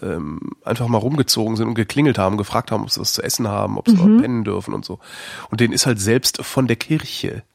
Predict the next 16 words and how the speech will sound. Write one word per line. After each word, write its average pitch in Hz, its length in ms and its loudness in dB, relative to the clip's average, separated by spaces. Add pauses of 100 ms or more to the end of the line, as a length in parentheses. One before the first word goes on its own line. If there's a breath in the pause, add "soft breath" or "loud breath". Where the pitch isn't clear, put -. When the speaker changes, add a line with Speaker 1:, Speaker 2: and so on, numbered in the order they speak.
(360 loud breath)
Speaker 1:
selbst - 360 2
die 131 60 2
Kirche 185 500 2
in 185 320 0
Kronberg, 139 760 0
ich - 140 -16
glaube, 117 320 2
ich 117 140 -6
weiß - 180 2
nicht, 120 100 -2
ob 107 80 -6
sie - 120 -6
katholisch 127 420 2
oder 117 80 4
evangelische 120 560 -2
war, 117 180 0